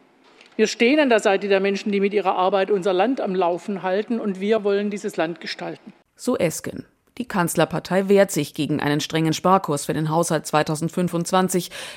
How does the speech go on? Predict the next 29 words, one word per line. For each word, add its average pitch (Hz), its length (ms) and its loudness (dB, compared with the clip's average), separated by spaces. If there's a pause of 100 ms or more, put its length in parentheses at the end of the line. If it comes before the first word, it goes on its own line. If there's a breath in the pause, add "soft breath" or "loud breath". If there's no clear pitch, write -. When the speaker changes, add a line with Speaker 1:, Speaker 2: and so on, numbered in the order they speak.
(100)
Speaker 2:
den 233 160 4
wiederum 180 360 2
die 185 100 0
Koalitionspartnerin 156 1200 0
F 175 200 0
D 151 140 -4
P 202 220 -2
durchsetzen - 540 -4
will. 135 140 -2 (680 loud breath)
Auch 156 280 0
haben 208 180 2
sich 233 220 -4
jüngst 156 280 -2
die 220 120 -4
drei 165 260 2
großen 160 320 -2
Flügel 208 380 2
der 180 160 0
S-P-D-Bundestagsfraktion 185 1400 0 (180 loud breath)
für - 180 2
ein 233 200 4
Aussetzen 175 500 0
der 180 100 4
Schuldenbremse 175 800 2
und 175 140 0
das 220 200 -6
Ausrufen 156 480 -2
einer 180 200 2
Notlage 170 640 4